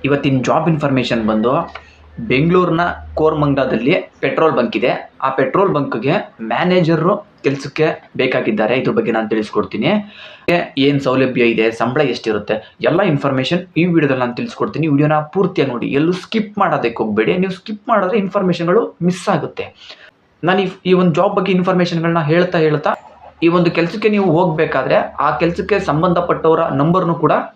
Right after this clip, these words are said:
ನಾನು ಈ ವಿಡಿಯೋದಲ್ಲಿ ನಾನು ಹೇಳ್ತೀನಿ. ಹಂಗಾಗಿ ಸ್ಕಿಪ್ ಮಾಡಿದ್ರೆ ವಿಡಿಯೋನ ಪೂರ್ತಿಯಾಗಿ ನೋಡಿ. ಬೆಂಗಳೂರಿನ ಕೋರಮಂಗಲದಲ್ಲಿ ಪೆಟ್ರೋಲ್ ಬಂಕ್ಗೆ ಮ್ಯಾನೇಜರ್ ಕೆಲ್ಸಕ್ಕೆ ಬೇಕಾಗಿದ್ದಾರೆ.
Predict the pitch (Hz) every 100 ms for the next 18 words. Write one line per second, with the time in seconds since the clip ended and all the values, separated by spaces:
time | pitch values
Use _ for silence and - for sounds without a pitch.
0 | _ _ 135 147 143 139 175 175 156 147
1 | 160 143 131 139 127 127 - - 143 143
2 | 151 226 - 214 208 214 190 185 240 -
3 | _ - 185 185 185 - 208 180 127 98
4 | - _ _ _ _ _ - 135 170 208
5 | 233 202 202 208 - - 170 208 196 185
6 | 180 160 143 165 196 - _ _ _ _
7 | _ _ _ - _ 160 160 220 220 170
8 | 151 147 185 143 123 165 180 156 156 190
9 | - - 147 139 143 156 135 135 135 120
10 | 110 117